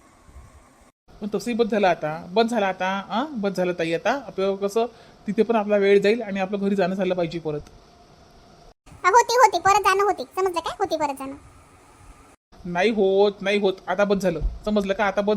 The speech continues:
Speaker 1: झालं. चला आता. मला एक फोन करू द्या घरी, म्हणजे सगळेजण वाट पाहत असतील, त्यांना सांगून देतो, कारण बरेच मिस कॉल आले.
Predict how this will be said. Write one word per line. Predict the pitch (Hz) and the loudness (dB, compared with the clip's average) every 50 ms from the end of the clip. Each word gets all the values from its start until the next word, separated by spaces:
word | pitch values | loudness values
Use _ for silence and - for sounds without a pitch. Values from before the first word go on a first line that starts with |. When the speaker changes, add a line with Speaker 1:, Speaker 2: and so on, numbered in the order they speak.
| 190 | 0
Speaker 1:
झालं. | 190 180 196 214 | -2 -2 -2 -2
चला | 208 214 190 190 | 0 0 0 0
आता. | 165 147 - 151 - - - - - - - - - | -2 -6 -8 -14 -20 -20 -20 -20 -20 -20 -20 -12 -6
मला | 190 190 196 196 202 | -2 0 2 2 0
एक | 208 202 | 0 0
फोन | - 202 208 202 | -2 -2 0 0
करू | 202 202 190 | 0 0 0
द्या | 190 185 180 | 0 0 -2
घरी, | 165 165 175 233 | -2 -2 -4 -4
म्हणजे | 311 262 190 180 180 190 | -6 -6 -8 -6 -6 -6
सगळेजण | 185 190 180 175 175 190 | -6 -4 -4 -4 -4 -4
वाट | 185 165 156 170 165 - | -4 -4 -4 -4 -2 -2
पाहत | 185 185 190 | -2 -2 -2
असतील, | 170 - - 247 | -6 -10 -10 -8
त्यांना | 220 202 175 170 | -6 -6 -6 -6
सांगून | 165 180 170 180 196 202 | -6 -8 -4 -2 -2 -2
देतो, | 185 175 - 160 - - - - - - - | -2 -2 -4 -8 -14 -14 -20 -20 -20 -6 -4
कारण | 175 175 180 175 | -4 -2 -2 0
बरेच | 165 185 214 277 - | 2 2 2 2 2
मिस | 277 233 - | -2 -2 -2
कॉल | - - 170 165 | -2 -2 0 0
आले. | 147 135 135 | 0 -4 -6